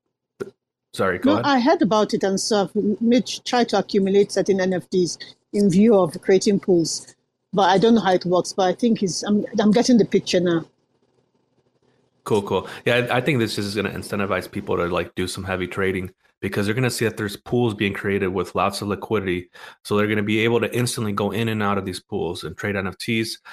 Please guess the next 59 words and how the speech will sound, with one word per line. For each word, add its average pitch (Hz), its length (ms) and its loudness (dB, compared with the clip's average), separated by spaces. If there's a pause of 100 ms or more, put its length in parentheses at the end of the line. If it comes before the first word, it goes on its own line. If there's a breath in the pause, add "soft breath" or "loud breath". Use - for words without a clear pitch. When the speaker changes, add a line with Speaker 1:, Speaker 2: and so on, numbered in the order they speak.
(120)
Speaker 1:
And 117 100 -2
then 117 80 0
if 117 120 -6
they 113 100 -2
get 135 160 0
a - 20 2
nice 120 300 -2
rare 107 320 2
N 98 100 0
F 98 120 -6
T, 113 240 -2
they're 98 120 -2
gonna 104 140 -4
use 104 380 -2
the 104 60 -4
secondary 101 460 -4
marketplace 98 720 -4
to, 82 280 -6 (360)
um, 87 380 -4
you 92 100 -6
know, 87 100 -4
list 92 300 -4
the 95 80 -2
rare 98 260 0
ones. 85 380 -4 (160 soft breath)
I, 175 140 0
so 147 160 0
that, 147 120 4
I 120 80 2
think, 151 240 0
like, 120 140 2
we're 113 100 2
gonna 120 160 -2
start 110 320 -2
seeing 113 220 -4
a 98 40 -2
shift 101 320 -6
from, 98 320 -4 (440 soft breath)
um, 98 440 -2 (200)
we're 113 80 0
gonna 113 80 0
see 117 160 -2
a 104 40 -2
shift - 380 -2 (180)
on 101 140 0
the 98 80 -2
secondary 104 380 -2
marketplace 98 580 -4
where 95 80 -4
we're 95 140 -4
gonna 95 240 -8
see, - 180 -10
like, 90 220 -6
the 90 120 -4
really 98 300 -2
rare 90 400 -2
N 90 140 -4
F 85 100 -8
Ts 82 560 -8